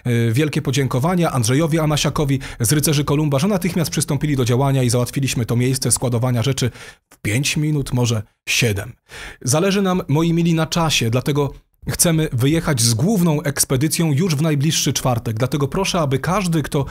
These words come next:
poczuwa się do obowiązku wsparcia naszych rodaków przeżywających najstraszniejsze chwile w swoim życiu,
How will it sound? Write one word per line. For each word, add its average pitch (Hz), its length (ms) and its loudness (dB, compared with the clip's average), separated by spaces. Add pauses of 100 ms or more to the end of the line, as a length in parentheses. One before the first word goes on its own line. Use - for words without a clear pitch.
(280)
poczuwa 196 460 0
się 151 140 0
do 135 120 2
obowiązku 127 500 0
wsparcia 147 460 0
naszych 139 280 0
rodaków 135 500 -2 (280)
przeżywających 156 800 0
najstraszniejsze 143 720 0
chwile 143 360 0
w - 40 -6
swoim 139 340 0
życiu, 139 320 0